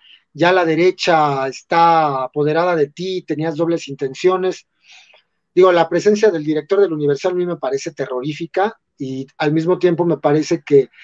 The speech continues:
entramos a un nuevo capítulo, pero que el personaje como tal sigue ahí construyéndose y que si no es capital para la cuatro T, podrá ser capital política para otra,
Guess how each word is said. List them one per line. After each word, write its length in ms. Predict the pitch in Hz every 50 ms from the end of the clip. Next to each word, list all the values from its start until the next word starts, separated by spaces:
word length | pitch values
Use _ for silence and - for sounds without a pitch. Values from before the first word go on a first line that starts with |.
| - - - _
entramos 460 | 151 147 143 175 180 185 196 180 -
a 40 | 190
un 100 | 185 180
nuevo 200 | 185 180 185 165
capítulo, 580 | - 160 - - 170 151 - 185 185 190 190 -
pero 280 | - 160 147 147 143
que 140 | 147 160 151
el 120 | 147 147 147
personaje 600 | 165 147 143 - 170 165 175 202 220 220 220 -
como 280 | - 170 165 156 151
tal 240 | - 190 196 220 208 - - - - - _
sigue 380 | - - - 208 226 214 220 202
ahí 180 | 196 202 208
construyéndose 840 | 208 214 208 - - - 147 147 151 165 175 185 175 170 143 - 147
y 40 | 143
que 120 | - 151
si 140 | 139 - 160
no 100 | 165 190
es 100 | 202 -
capital 580 | - 196 - - 196 - _ 165 156 147 135 - _ _ _ _ _ _ _ _
para 200 | 135 139 131 135
la 180 | 139 135 127
cuatro 360 | - 170 160 165 180 165 156
T, 280 | - - 160 180 202 - _
podrá 300 | - 139 139 143 160 156
ser 200 | - - 160 147
capital 640 | 165 156 - - 143 - _ 156 147 156 165 - _
política 680 | _ 143 139 143 156 165 147 - 175 - - 180 185 180 - _
para 260 | _ 135 131 131 127 127
otra, 480 | 127 135 139 143 - 143 143 135 -